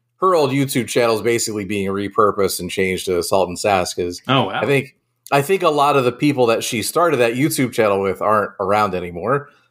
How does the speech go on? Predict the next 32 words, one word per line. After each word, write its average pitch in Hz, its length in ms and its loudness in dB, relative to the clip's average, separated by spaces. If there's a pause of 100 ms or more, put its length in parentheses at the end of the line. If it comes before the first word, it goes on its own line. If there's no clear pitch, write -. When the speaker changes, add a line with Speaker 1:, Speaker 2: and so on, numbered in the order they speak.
(260)
Speaker 1:
uh, 90 360 2
or 110 200 2
they're 104 120 0
not 95 260 -2
doing 104 300 0
it. 92 220 -6
So 95 540 -2
it's - 200 -8
like, 98 220 -2
well, 113 320 2
it, 113 280 -6
To 123 100 -4
Die 120 180 4
For 120 240 2
Games 110 320 2
is 98 100 -4
basically 98 600 -2
just 90 300 -6
her 95 340 2 (100)
now 90 340 -2
anyway. 98 520 0 (560)
Um, 90 640 0
Speaker 2:
<laughs> 107 60 -18
Speaker 1:
you 120 120 2
know, 104 100 2
and 101 100 0
me 101 120 0
once 95 240 -2
a 92 60 -2
week. 95 340 -6 (400)
So, 139 80 -6
Speaker 2:
Yeah. 117 320 -2